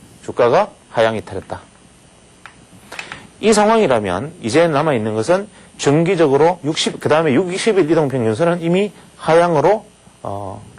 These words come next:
방향을 바꾸었다. 또 이십 일 이동 평균선이 육십 일 이동 평균선을 하향 이탈하고 조만간 백이십 일 이동 평균선도 하향 이탈하게 된다. 이러한 것은 장기 이평선인 백이십 일 선이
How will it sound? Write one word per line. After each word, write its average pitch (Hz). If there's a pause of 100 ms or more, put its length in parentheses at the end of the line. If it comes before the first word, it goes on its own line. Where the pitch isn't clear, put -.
(180)
방향을 127
바꾸었다. - (800)
또 170
이십 208
일 180
이동 156
평균선이 131
육십 170
일 151
이동 147
평균선을 113
하향 139
이탈하고 117 (300)
조만간 123
백이십 147
일 131
이동 123
평균선도 107 (240)
하향 127
이탈하게 92
된다. 92 (580)
이러한 196
것은 151 (440)
장기 120
이평선인 185
백이십 160
일 151
선이 135